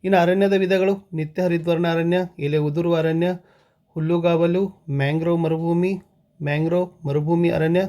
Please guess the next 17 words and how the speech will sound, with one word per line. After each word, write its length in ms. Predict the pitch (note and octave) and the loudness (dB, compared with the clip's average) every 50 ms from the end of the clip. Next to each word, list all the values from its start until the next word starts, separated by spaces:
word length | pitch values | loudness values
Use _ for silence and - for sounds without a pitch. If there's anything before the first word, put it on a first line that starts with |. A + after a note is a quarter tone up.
| G3 - | -4 -8
ಮತ್ತು 220 | D#3+ C#3+ - D#3 | -8 -6 -4 -4
ಹಿಮಾಲಯದ 540 | D3 D#3 D3+ D3+ D#3 D#3 D#3 D#3 D#3 D#3 D#3+ | -4 -2 -2 -2 -2 0 0 0 0 0 -2
ಅಲ್ಪೈನ್ಸ್ 500 | - - C#3+ C3+ - - D3 C#3+ C3+ - | -2 -4 -4 -6 -4 -6 -6 -6 -6 -6
ಅಂತ 160 | C#3 C3+ C#3+ | -6 -4 -4
ಬರೆದ್ರೆ 340 | C#3 C3+ C3+ B2 C3 D#3 E3+ | -4 -2 -4 -4 -4 -4 -6
ಸಾಕು. 440 | E3+ - C#3+ C3 C3 - - - - _ _ _ _ _ _ _ _ _ - | -6 -6 -8 -8 -8 -10 -14 -20 -20 _ _ _ _ _ _ _ _ _ -4
ಇನ್ನು 120 | G3 G3+ G#3 | -2 0 2
ಇಲ್ಲಿ 140 | G#3+ A3 | 2 0
ಕೈಗಾರೀಕರಣದ, 1080 | G3+ - F3 E3 E3 F#3+ G3 G#3 G#3+ G3+ - G3+ F#3+ F#3 F#3 F3+ F3 F3+ F#3 - - - - F3+ F3+ - - | 0 0 -2 0 2 4 4 4 2 0 0 -2 0 0 0 0 2 2 0 0 -2 -8 -12 -14 -14 -14 -16
ಸ್ಥಾನೀಕರಣದ 760 | - - - E3 D#3 D#3 F3 F#3+ G3 F#3+ F3+ F3 E3+ E3+ E3 | -18 -10 -6 -4 -2 -2 -2 -2 -2 -2 -2 -2 -2 -2 -2
ಮೇಲೆ 340 | E3 D#3+ D#3+ D#3 D#3 D#3+ D#3+ | -2 -2 -2 -2 -2 -2 -4
ಪ್ರಭಾವ 500 | D3+ - C#3 C3 B2+ - - F3 F3+ F3+ | -4 -6 -6 -6 -6 -6 -4 -2 -2 0
ಬೀರುವ 380 | E3+ E3 E3 D#3 D#3 D#3+ D#3+ | 0 0 -2 0 0 0 0
ಅಂಶಗಳು 460 | D#3 D#3 D3 - - D3+ C#3 D3 C#3+ C#3+ | 0 -2 -2 -2 -2 -2 0 0 0 0
ಅಂತ 200 | C#3 C3 C3 D3 | 0 -2 -2 -2
ಒಂದು 260 | C3+ C3 C3 C3 D#3 | -2 -2 -2 -2 0
ಬರ್ತದೆ. 720 | E3+ F3+ D#3+ - C#3 C3 B2+ B2+ C3 - _ _ _ _ | 0 -2 -2 -2 -4 -6 -6 -8 -10 -12 _ _ _ _